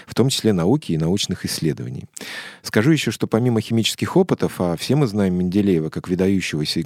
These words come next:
исследователя-экспериментатора, он был инициатором создания поверочных палат. Ведь для любого эксперимента точность измерения является наиглавнейшей характеристикой успешности опыта. Вот Менделеев добивался в сто раз большей точности взвешивания, например,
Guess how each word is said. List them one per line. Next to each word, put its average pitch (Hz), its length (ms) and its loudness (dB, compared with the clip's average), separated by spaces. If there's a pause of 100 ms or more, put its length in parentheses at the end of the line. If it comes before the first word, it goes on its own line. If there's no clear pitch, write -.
(120)
исследователя-экспериментатора, 90 1600 0 (400)
он 135 200 4
был 127 200 4
инициатором 110 800 0 (680)
создания 104 580 0
поверочных 104 720 0
палат. 104 480 0 (560)
Ведь 101 220 0
для 113 120 6
любого 120 400 4
эксперимента 113 640 0
точность - 480 -2
измерения 101 540 4
является 95 580 2 (500)
наиглавнейшей 104 720 2
характеристикой 87 720 -2
успешности - 540 -2
опыта. - 420 -6 (400)
Вот 147 180 4
Менделеев 120 480 4
добивался 101 460 2
в - 40 -6
сто 127 200 4
раз 101 200 2
большей 95 360 0
точности 123 500 0
взвешивания, 82 720 0
например, 76 420 -4